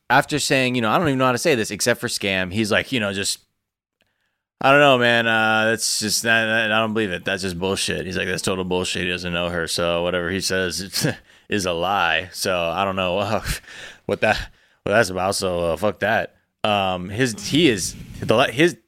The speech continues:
the state of his denial, just like Yolanda's, is frightening.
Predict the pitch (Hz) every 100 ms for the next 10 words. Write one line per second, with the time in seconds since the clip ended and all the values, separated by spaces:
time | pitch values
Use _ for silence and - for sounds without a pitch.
0 | - 98 - 143 160 120 95 127 113 113
1 | 104 95 92 95 98 120 104 104 95 87
2 | - - 98 85 87 - - _ _ -
3 | - 190 - 76 69